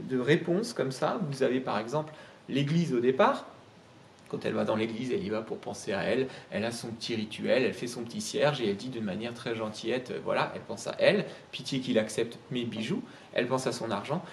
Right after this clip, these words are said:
et quand elle y retourne à la fin, hein, euh, et en plus elle se fait, euh,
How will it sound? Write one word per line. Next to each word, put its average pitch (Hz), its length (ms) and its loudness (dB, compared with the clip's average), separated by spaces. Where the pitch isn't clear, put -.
et - 60 0
quand 120 240 -2
elle 110 120 4
y 110 60 -4
retourne 135 320 -2
à 107 100 2
la 92 120 0
fin, 170 280 -2
hein, 127 180 -2
euh, 123 160 6
et 147 140 6
en 127 80 4
plus - 260 0
elle 123 140 8
se - 140 -6
fait, 151 440 4
euh, 90 480 -4